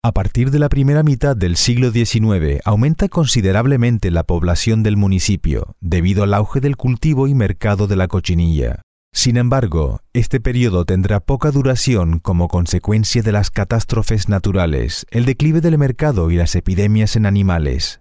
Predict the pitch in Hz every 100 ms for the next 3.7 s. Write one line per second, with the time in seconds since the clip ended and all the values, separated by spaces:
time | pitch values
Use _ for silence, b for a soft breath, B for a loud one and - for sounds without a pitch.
0 | _ - 104 - 113 98 95 87 - 92
1 | 87 87 78 76 78 87 98 107 104 90
2 | 98 101 101 95 92 90 90 82 107 95
3 | 90 85 80 76 76 67